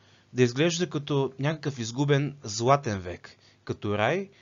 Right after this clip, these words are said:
в който са виреели добродетелите на българския човек. И от време на време дори започва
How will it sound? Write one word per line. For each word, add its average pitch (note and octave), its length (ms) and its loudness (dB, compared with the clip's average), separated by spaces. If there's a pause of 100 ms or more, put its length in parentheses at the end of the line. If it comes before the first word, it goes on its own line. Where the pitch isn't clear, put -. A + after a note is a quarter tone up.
(120)
в A2+ 140 -8
който D3+ 260 0
са C#3 180 -4
виреели C3 560 2
добродетелите C3 960 -4 (140)
на A2+ 100 -6
българския G#2+ 560 -4
човек. F2 480 -12 (840)
И A#2+ 180 4
от A#2 240 0
време E3+ 240 2
на E3 140 0
време E3 280 2
дори C3+ 460 -4 (960)
започва C#3+ 800 0